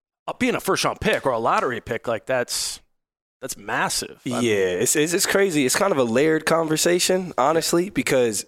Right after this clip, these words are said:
Speaker 2: he's got a, I think he's got a decent ceiling.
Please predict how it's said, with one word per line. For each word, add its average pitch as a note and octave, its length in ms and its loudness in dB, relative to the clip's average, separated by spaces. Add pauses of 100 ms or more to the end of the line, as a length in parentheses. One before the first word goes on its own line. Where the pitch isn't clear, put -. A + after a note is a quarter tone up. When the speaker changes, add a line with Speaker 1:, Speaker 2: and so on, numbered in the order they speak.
Speaker 2:
he's C3+ 260 -2 (380)
got B2 180 2
a, F#2+ 640 2 (240)
I C3+ 60 -2
think D3 100 2
he's C3 100 -4
got A#2 140 2
a G2 40 -6
decent A2 360 -2
ceiling. B2+ 460 0